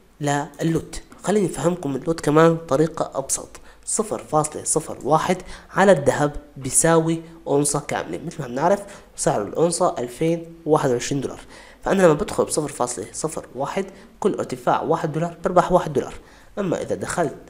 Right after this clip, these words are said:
صفر فاصلة عشرة فأنا كل تحرك دولار بربح عشرة دولار، كل تحرك عشرة دولار على الذهب بربح مية دولار. أما الواحد لوت كل تحرك دولار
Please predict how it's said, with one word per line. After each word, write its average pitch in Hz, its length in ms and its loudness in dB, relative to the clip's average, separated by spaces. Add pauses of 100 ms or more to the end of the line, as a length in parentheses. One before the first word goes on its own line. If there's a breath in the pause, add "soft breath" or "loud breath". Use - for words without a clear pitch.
صفر - 300 -6
فاصلة 135 460 -2
عشرة 185 440 -2 (340 loud breath)
فأنا - 360 -4 (300)
كل 165 280 -2 (140)
تحرك 113 640 -4
دولار 180 280 -2 (260)
بربح 143 440 -4
عشرة 123 320 -8
دولار، 101 260 -12 (360 soft breath)
كل 175 180 -2
تحرك - 640 -6
عشرة - 260 -6
دولار 113 220 -8
على 151 160 -4
الذهب 160 320 -6 (120)
بربح - 400 -6
مية - 220 -6 (100)
دولار. - 200 -8 (500 loud breath)
أما 160 180 2
الواحد 143 440 0
لوت 170 180 0 (320 loud breath)
كل 196 120 0
تحرك 131 440 -4
دولار 175 380 -4